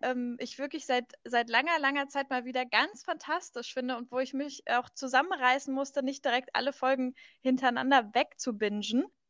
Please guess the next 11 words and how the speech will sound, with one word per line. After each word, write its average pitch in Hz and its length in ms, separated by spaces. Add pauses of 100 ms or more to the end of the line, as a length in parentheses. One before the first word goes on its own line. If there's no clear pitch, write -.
(220)
Im 254 140
Grunde 349 360
geht 285 300
es - 320
um 254 280
so 240 220
Alltagssituationen, 269 1400
die 240 240
fast 247 320
jeder 233 220
kennt. 302 340